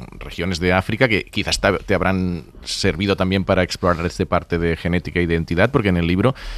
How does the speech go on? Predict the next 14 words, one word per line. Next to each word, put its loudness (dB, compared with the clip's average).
claro, 4
como 2
buen 4
científico, 4
lo 2
que 0
haces 4
es 0
decir, 0
"Vaya, 2
tengo 0
esta 2
tesis, 0
pero 2